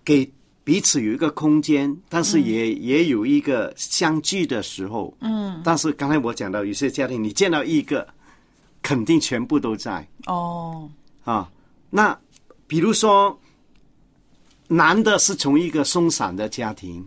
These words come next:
Speaker 2: 嗯。
Speaker 1: 女的是一个
Speaker 2: 紧密的家庭。
Speaker 1: 紧密的家庭。啊，你习惯了这种紧密家庭的生活关系，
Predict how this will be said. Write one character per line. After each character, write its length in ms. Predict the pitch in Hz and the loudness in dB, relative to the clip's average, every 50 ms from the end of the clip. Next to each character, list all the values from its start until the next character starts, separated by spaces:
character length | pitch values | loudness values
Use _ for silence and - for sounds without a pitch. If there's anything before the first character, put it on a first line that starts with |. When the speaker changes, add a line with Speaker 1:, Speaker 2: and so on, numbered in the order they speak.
| 95 - | -16 -10
Speaker 2:
嗯。 440 | - 214 220 208 196 185 170 165 160 165 - - - - - - - - - - - - - - - - - - - - _ - 135 | -6 -4 -2 -2 -2 -4 -6 -10 -14 -16 -20 -20 -20 -20 -20 -20 -20 -20 -20 -20 -20 -20 -20 -20 -20 -20 -20 -20 -20 -20 _ -2 2
Speaker 1:
女 280 | 147 160 156 147 143 | 4 6 8 8 8
的 180 | 147 196 190 175 | 6 4 2 0
是 180 | - - 220 | 0 0 0
一 120 | 208 196 180 | -2 -2 -2
个 340 | - 175 160 151 147 - - _ _ _ _ _ _ _ _ _ _ _ _ _ - | -2 0 0 0 0 -2 -4 _ _ _ _ _ _ _ _ _ _ _ _ _ -4
Speaker 2:
紧 180 | - 226 202 | 0 0 2
密 240 | 190 202 240 254 214 | 2 2 2 2 2
的 140 | 170 165 139 | 0 -2 0
家 240 | - - 170 147 131 | 2 4 4 4 4
庭。 60 | 135 | 4
Speaker 1:
紧 60 | 151 | 4
密 160 | 190 214 208 | 4 4 4
的 140 | 170 170 151 | 4 4 2
家 240 | - - 147 135 135 | 4 2 2 2 2
庭。 380 | 135 - 117 101 98 98 107 104 - - - - - - - - - - - - - - - - - - - - | 0 -4 -6 -6 -6 -6 -8 -12 -18 -20 -20 -20 -20 -20 -20 -20 -20 -20 -20 -20 -20 -20 -20 -20 -20 -20 -12 -2
啊， 160 | - 143 139 131 143 139 | 0 2 2 2 2 2
你 180 | 143 143 151 151 | 4 4 4 6
习 500 | - - - - - - 135 147 196 220 | 4 4 2 0 0 0 0 0 0 2
惯 320 | - 254 269 240 220 202 | 4 6 6 6 6 4
了 280 | 180 151 123 - - - _ - | 2 0 0 -2 -8 -16 _ -2
这 120 | - 208 170 | -2 0 2
种 220 | 170 135 117 104 | 2 0 0 0
紧 200 | - - 160 147 | 0 0 2 2
密 220 | 123 135 170 220 214 | 2 4 4 4 2
家 260 | - - 175 160 160 | 2 4 4 2 2
庭 200 | - 135 123 127 | 2 -2 -4 -2
的 80 | 139 139 | -2 -2
生 260 | 131 - 156 147 139 | 0 0 0 0 0
活 160 | 123 117 113 | 0 -2 -2
关 220 | 113 - 127 120 120 | -2 -2 -4 -4 -4
系， 240 | 113 - 131 104 | -4 -6 -6 -8